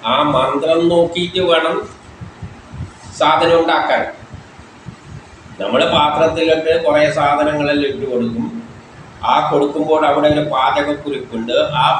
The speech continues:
പാചകക്കുറിപ്പിനെ അടിസ്ഥാനമാക്കിയാണ് അഗ്നി എന്ത് ചെയ്യുന്നത്? അതിനെ സാമ്പാറാക്കിയോ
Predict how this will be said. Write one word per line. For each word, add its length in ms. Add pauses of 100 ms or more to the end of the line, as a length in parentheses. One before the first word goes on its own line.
പാചകക്കുറിപ്പിനെ 920
അടിസ്ഥാനമാക്കിയാണ് 1040
അഗ്നി 440
എന്ത് 260
ചെയ്യുന്നത്? 440 (420)
അതിനെ 220
സാമ്പാറാക്കിയോ 1000